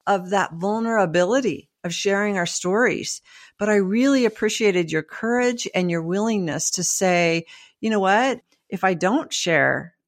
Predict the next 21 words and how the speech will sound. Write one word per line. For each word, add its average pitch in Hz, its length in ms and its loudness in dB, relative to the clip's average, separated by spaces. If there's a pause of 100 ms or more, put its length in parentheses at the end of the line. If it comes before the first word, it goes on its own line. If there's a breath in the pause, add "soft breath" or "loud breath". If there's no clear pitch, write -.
(300)
the 165 120 -4
depth 190 480 -2
of 147 160 -4
my 156 220 -2
experience, 170 960 -4 (800)
who 214 100 -8
really 220 340 -2
wants 202 280 -4
to 175 120 -8
read 185 200 -2
any 196 220 -2
of - 160 -6
this, - 260 -10
right? 190 280 2
Who, 240 280 0
who 285 160 0
wants 311 240 0
to 220 100 0
listen 208 360 2
to 175 120 -6
me?" 147 220 -8